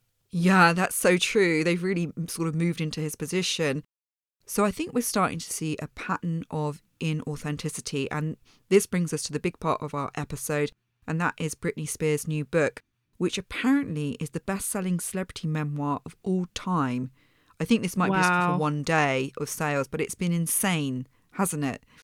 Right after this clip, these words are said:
Speaker 2: It has, and it's, it <laughs> feels like the Daily Mail has snippets every <laughs> two hours
Speaker 1: Hour.
Speaker 2: <laughs> that they're
Speaker 1: <laughs> Yeah,
Speaker 2: releasing.
Speaker 1: yeah.
Speaker 2: Yeah. I don't know. I think she's been through a lot, so there's part of me that goes, "Good on her." I don't know how much she actually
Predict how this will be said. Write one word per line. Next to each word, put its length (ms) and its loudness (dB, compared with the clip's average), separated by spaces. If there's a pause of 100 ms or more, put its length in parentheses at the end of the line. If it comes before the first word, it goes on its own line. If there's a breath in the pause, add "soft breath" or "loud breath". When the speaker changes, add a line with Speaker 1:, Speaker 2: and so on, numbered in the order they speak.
(220)
Speaker 2:
It 220 10
has, 360 8
and 140 6
it's, 260 -6
it 160 4
<laughs> 60 4
feels 320 6
like 100 4
the 80 -2
Daily 300 4
Mail 320 4
has 280 -2
snippets 840 -2 (380)
every 1040 6 (120)
<laughs> 180 -20
two 260 10
hours 300 8
Speaker 1:
Hour. 280 8 (120)
Speaker 2:
<laughs> 100 -10
that 140 2
they're 120 4
Speaker 1:
<laughs> 80 4
Yeah, 80 4
Speaker 2:
releasing. 440 8
Speaker 1:
yeah. 180 4
Speaker 2:
Yeah. 120 4 (500)
I 100 6
don't 160 6
know. 140 8
I 60 6
think 200 0
she's 140 2
been 160 4
through 160 0
a 20 4
lot, 240 2
so 80 -6
there's 140 -2
part 180 2
of 60 2
me 80 2
that 100 -8
goes, 220 -2
"Good 180 -4
on 160 0
her." 420 -4
I 80 0
don't 180 -2
know 60 -4
how 140 -4
much 180 -4
she 140 -6
actually 460 -8